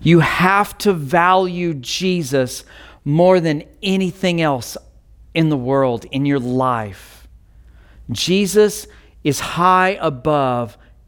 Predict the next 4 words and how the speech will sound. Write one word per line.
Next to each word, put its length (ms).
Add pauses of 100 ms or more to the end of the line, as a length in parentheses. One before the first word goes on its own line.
everything. 840 (720)
He 360
is 260
superior. 1120